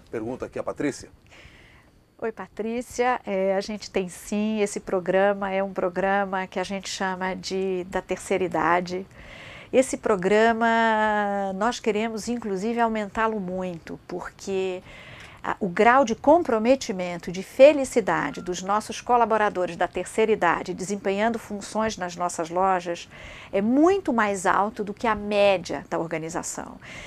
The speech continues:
Speaker 2: Isso significa que essas pessoas são muito felizes nessas funções, elas têm um grau de comprometimento imenso. A gente tem menos gente do que a gente gostaria, mas efetivamente a gente tem uma iniciativa muito consistente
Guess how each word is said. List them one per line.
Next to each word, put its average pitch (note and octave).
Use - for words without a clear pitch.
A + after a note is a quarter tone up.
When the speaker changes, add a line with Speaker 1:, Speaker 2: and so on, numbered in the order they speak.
Speaker 2:
Isso D4+
significa G3+
que -
essas G#3+
pessoas A3+
são A#3
muito B3
felizes G3+
nessas F3
funções, F3
elas F#3
têm G3+
um G3+
grau A3+
de A3+
comprometimento G#3
imenso. G#3+
A -
gente C4
tem C4+
menos C#4
gente A3
do G3+
que G#3
a F3+
gente G#3
gostaria, G3
mas G3
efetivamente A3+
a -
gente G#3
tem A3
uma G#3+
iniciativa G#3
muito D#4+
consistente A#3+